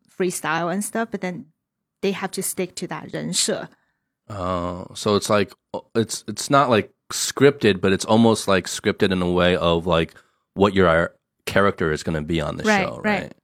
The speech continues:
Speaker 2: Yeah, I, I mean, I guess I can see that. I've, I've spoken to, um,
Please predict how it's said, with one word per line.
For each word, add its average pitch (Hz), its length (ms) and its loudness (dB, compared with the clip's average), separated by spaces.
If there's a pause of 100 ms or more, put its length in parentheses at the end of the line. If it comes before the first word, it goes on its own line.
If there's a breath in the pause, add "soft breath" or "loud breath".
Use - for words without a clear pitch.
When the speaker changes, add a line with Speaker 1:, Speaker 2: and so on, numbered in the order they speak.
(600)
Speaker 2:
Yeah, 92 360 4
I, 123 160 2
I - 20 0
mean, 170 160 4
I 214 80 4
guess 208 200 0
I 107 60 2
can 92 140 -4
see 87 240 -2
that. 85 200 4
I've, 101 260 0
I've 110 180 2
spoken 135 460 0
to, 110 240 2
um, 90 340 2